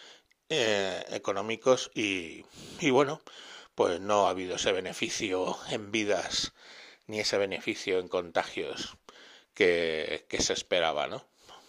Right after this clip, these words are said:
Bueno, pues alguien lo ha hecho bien y otros lo han hecho mal. Alguien lo ha hecho bien y ha dejado a sus ciudadanos vivir, y alguien lo ha hecho mal y les han jodido más allá de lo inimaginable con sus putos carnets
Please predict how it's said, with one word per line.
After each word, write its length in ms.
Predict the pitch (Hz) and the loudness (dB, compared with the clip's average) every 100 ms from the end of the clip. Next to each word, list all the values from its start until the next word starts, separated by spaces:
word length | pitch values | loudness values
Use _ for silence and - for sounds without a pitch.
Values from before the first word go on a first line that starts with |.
| _ | _
Bueno, 220 | 104 95 - - | 0 0 -2 -10
pues 340 | 98 90 - | -8 -8 -10
alguien 360 | - 95 92 87 | -10 -8 -6 -2
lo 60 | 87 | -2
ha 20 | |
hecho 220 | - 98 | 0 -2
bien 300 | 101 113 - _ - - - - | 0 -2 -4 _ -20 -20 -20 -8
y 100 | 104 | -2
otros 300 | 92 95 92 | -2 0 0
lo 80 | 87 | 0
han 100 | 80 | -4
hecho 280 | 85 - 80 | -6 -6 -4
mal. 280 | 92 92 - - - - - | -4 -4 -8 -20 -20 -14 -4
Alguien 320 | 107 92 87 | -2 -2 -2
lo 60 | |
ha 40 | 101 | -2
hecho 220 | - 101 | 0 -2
bien 320 | 104 123 165 - - - - - | 2 0 0 -12 -20 -20 -20 -4
y 60 | 101 | 2
ha 60 | |
dejado 320 | 98 - 98 92 | 2 2 0 0
a 40 | |
sus 240 | - 95 | -2 -6
ciudadanos 640 | - 98 90 98 95 85 87 | -2 0 0 0 -2 -6 -6
vivir, 380 | 87 95 156 - - - _ - - - - - _ _ _ | -4 -2 -2 -4 -18 -20 _ -20 -20 -20 -20 -20 _ _ _
y 240 | 135 131 107 | 2 6 6
alguien 260 | 98 95 | 6 2
lo 80 | 87 | 0
ha 20 | |
hecho 180 | 90 117 | 0 0
mal 300 | 117 123 175 | 2 2 2
y 100 | 139 | 0
les 280 | 87 82 - | 0 -2 -2
han 140 | 90 | -4
jodido 800 | - - - 110 98 110 101 92 | -6 -4 4 4 6 2 4 2
más 240 | 92 98 | 2 -2
allá 320 | 104 101 104 92 | 0 0 0 0
de 140 | 87 | -4
lo 80 | 90 | -6
inimaginable 1040 | 85 87 90 113 - 110 113 107 127 185 _ _ | -8 -8 -6 -6 -6 -2 -2 -2 -6 -8 _ _
con 180 | 104 82 | -10 -10
sus 240 | - 92 | -12 -12
putos 440 | - 104 95 90 - | -10 -10 -6 -6 -2
carnets 920 | 98 87 98 98 92 - - - | 0 0 -4 -4 -6 -8 -8 -8